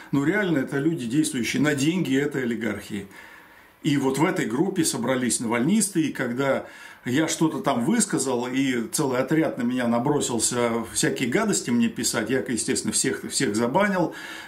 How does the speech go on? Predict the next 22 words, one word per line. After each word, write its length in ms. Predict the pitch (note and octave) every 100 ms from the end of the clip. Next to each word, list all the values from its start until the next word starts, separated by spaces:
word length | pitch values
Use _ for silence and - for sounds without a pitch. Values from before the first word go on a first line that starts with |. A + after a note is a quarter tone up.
| -
Вот, 240 | C#3 C3+
но 1080 | D#3+ D#3 D3 C#3 C3 C3 C3+ - - D#2 D#2+ - -
эта 320 | D#3 - C3 - - -
группировка, 920 | C3 C#3 D#3+ G#3+ B3 - C3+ G#2 - - -
которая 400 | - C3+ B2 B2 - - -
в 140 | C3
этот 240 | G3 F3+ A#2
же 100 | C3+
самый 340 | - D#3 C3
момент 380 | A#2+ C#3+ D3 A2
и 60 | A#2
обнаружилось, 640 | A#2 D3+ D3+ G#2+ A2+ A2
что 240 | - B2+
она, 240 | A#2+ B2+ G#2+
оказывается, 560 | G2+ G#2+ G#2 G#2 -
прилепинская, 880 | - C3 F#3 A3 F3+ - B2 A2+ G#2 - - - - - - _ _ _ _ _ _ - - -
они 200 | B2 A#2+
встали 320 | - D#3 A#2
с-, 120 | -
на 120 | D3 C3+
сторону 320 | D#3+ A2+ A2
навальнистов. 720 | A#2 C#3+ E3 A2+ - -